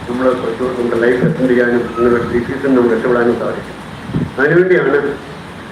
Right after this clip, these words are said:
ആ, ഞങ്ങൾ ലയൺസ് ക്ലബ്ബ് ഏറ്റെടുത്ത്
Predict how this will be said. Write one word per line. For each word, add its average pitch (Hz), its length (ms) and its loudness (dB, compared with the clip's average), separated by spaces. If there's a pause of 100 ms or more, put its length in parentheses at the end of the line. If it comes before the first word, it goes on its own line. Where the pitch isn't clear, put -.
(500)
ആ, 127 40 0 (320)
ഞങ്ങൾ 123 200 4 (540)
ലയൺസ് 127 260 4
ക്ലബ്ബ് 127 260 4 (120)
ഏറ്റെടുത്ത് 123 380 0